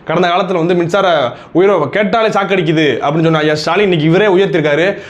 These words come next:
மின்சார கட்டணத்திற்கு எதிராக போராட்டம் செய்த அதே ஐயா ஸ்டாலின் அவர்கள் இன்னைக்கு இவரே உயர்த்திருக்காரு. ஒரு வார்த்தை வாயை திறந்து, "என்னங்க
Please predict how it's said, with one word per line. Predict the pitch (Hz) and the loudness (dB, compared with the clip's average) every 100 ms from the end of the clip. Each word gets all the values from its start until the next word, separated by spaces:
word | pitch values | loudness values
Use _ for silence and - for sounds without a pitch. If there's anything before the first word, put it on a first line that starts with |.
| - | -10
மின்சார | - 175 175 247 | -2 0 2 0
கட்டணத்திற்கு | 220 208 180 165 | 0 0 0 0
எதிராக | 180 233 247 220 | 2 2 0 0
போராட்டம் | 214 254 233 - | 0 0 0 -2
செய்த | 214 196 | 0 0
அதே | 185 180 | -2 -4
ஐயா | - 202 | -2 -2
ஸ்டாலின் | 202 196 233 | -2 -2 0
அவர்கள் | 226 254 | 0 2
இன்னைக்கு | 240 214 185 | 2 0 0
இவரே | 226 | 2
உயர்த்திருக்காரு. | 285 226 247 247 202 170 180 190 - - | 2 2 2 2 0 0 0 -2 -8 -6
ஒரு | 156 247 240 | 0 0 2
வார்த்தை | 226 294 254 | 0 0 0
வாயை | 214 226 | 0 0
திறந்து, | 208 220 | 0 0
"என்னங்க | 214 220 | 0 -2